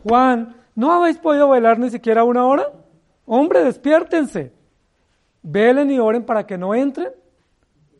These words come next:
en tentación. Quedaron otra vez despabilados, Jesús se retira, vuelve y ora, y a la hora regresa, ¿y se acuerda qué estaban haciendo?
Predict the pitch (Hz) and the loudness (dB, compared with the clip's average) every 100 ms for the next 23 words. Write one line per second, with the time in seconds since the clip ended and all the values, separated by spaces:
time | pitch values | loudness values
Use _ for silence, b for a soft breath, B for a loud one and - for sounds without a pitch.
0 | - 180 151 170 143 151 - 277 151 _ | -16 -14 -10 -12 -12 -12 -8 -8 -8 _
1 | _ _ _ _ 190 170 196 240 240 240 | _ _ _ _ -8 -4 -4 -4 -4 -2
2 | 233 233 240 247 254 262 240 220 226 180 | -2 -4 -2 0 0 2 2 2 -2 -12
3 | 196 208 220 240 240 247 240 220 196 196 | -12 -8 -4 -4 -2 -2 0 0 -2 -2
4 | 202 240 240 220 220 226 b b b - | -2 2 2 2 0 -4 b b b -2
5 | 214 208 196 226 240 262 240 254 247 269 | 0 2 0 2 2 2 2 2 2 -4
6 | - 262 196 214 214 233 254 240 247 240 | -8 -8 -4 -4 -2 -2 -4 -6 -4 -4
7 | 226 254 262 349 | -4 -2 -2 -4